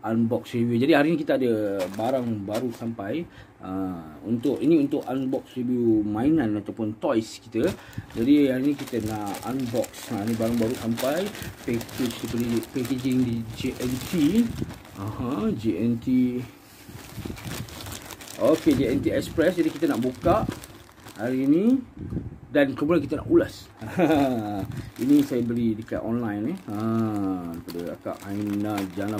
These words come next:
Bundle. Ha, ni adalah orang kata used toys, orang kata mainan terpakai. Jadi kita nak buka lah. Ha,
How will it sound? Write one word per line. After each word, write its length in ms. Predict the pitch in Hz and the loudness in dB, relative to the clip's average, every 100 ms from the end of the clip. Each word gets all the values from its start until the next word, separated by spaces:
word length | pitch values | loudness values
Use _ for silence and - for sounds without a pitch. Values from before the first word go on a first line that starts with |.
| 92 | -6
Bundle. 480 | 101 113 117 90 | -2 0 2 0
Ha, 240 | 73 95 101 | -2 -6 -2
ni 160 | 131 | 0
adalah 320 | 120 113 113 110 - - - - | 2 2 0 -2 -12 -12 -8 -4
orang 160 | 117 | -2
kata 240 | 123 123 135 120 110 101 82 | -2 0 0 2 2 2 0
used 240 | 117 135 - - | 0 -2 -4 -2
toys, 240 | 113 113 113 | -2 -2 -6
orang 160 | 107 | -4
kata 160 | 113 110 - 117 | -4 -6 -8 -6
mainan 480 | 101 104 110 110 | -4 -4 -4 -6
terpakai. 560 | 113 117 - - 101 180 | -6 -10 -8 -2 -2 -2
Jadi 540 | - - - - - 117 | -4 -8 -10 -12 -10 -8
kita 160 | - 110 | -6 -6
nak 60 | - - | -6 -4
buka 140 | - | -2
lah. 160 | 123 113 - - - - - - - - | -2 -6 -14 -20 -20 -20 -20 -20 -20 -18
Ha, 40 | - | -14